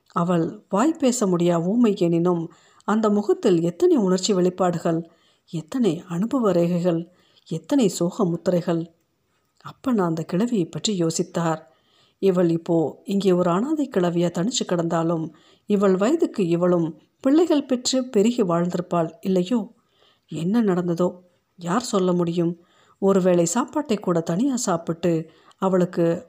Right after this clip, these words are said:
பழக்கமில்லாதிருந்திருக்குமோ? அதனாலே தான் பாலகிருஷ்ணனை துணைக்கு வச்சுண்டு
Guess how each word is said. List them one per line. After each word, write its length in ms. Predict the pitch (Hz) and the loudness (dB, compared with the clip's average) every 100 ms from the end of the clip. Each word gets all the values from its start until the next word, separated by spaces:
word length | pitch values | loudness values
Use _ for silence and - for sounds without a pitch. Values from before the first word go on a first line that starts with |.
| _ | _
பழக்கமில்லாதிருந்திருக்குமோ? 1200 | 220 285 311 277 262 277 269 190 185 185 180 175 165 165 _ _ _ _ _ | -4 -2 -2 0 2 2 0 0 -2 -2 0 2 2 -2 _ _ _ _ _
அதனாலே 480 | 185 208 294 302 226 196 | -2 0 2 2 0 0
தான் 280 | 196 175 165 - - _ - | 0 0 -2 -6 -18 _ -2
பாலகிருஷ்ணனை 720 | 208 285 370 320 - 226 190 | 0 2 0 -2 -2 2 2
துணைக்கு 400 | 180 196 269 - | 2 0 0 0
வச்சுண்டு 400 | 185 180 185 175 | -2 0 0 0